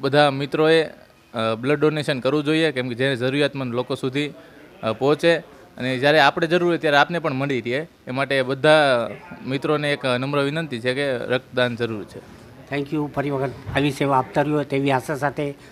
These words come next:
Speaker 2: thank you very much. આજ રોજ જે બ્લડ ડોનેશનનો કેમ્પ હતો મારુતિ વીર જવાન ટ્રસ્ટ તરફથી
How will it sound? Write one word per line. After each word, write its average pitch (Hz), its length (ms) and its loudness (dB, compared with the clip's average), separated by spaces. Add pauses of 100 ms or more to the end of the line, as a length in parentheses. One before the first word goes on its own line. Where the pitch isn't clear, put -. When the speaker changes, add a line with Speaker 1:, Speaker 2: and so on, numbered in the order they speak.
(140)
Speaker 2:
thank 151 240 4
you 151 280 2 (220)
very 139 140 4
much. 101 380 -6 (440)
આજ 160 220 -2
રોજ 131 200 0 (340)
જે 151 80 -2
બ્લડ 147 400 -2
ડોનેશનનો 147 520 -2
કેમ્પ 127 260 -4
હતો 135 220 -6 (600)
મારુતિ 143 380 -4
વીર 135 160 -2
જવાન 139 260 -2
ટ્રસ્ટ 143 420 -6
તરફથી 135 400 -6